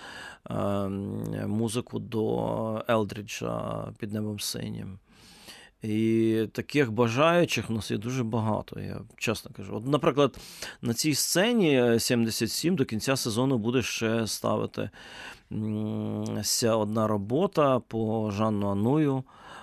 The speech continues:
е, оркестр. Значить, вона була, е, перед цим в вересні у нас була режисерська лабораторія, яку ми проводимо два, ну, раз в два роки.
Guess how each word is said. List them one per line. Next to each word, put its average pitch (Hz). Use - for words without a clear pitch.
е, 107
оркестр. -
Значить, 92
вона 113
була, 113
е, 107
перед 104
цим 104
в -
вересні 104
у -
нас 98
була 98
режисерська 98
лабораторія, 101
яку 151
ми 143
проводимо 127
два, 117
ну, 117
раз 117
в 98
два 110
роки. 117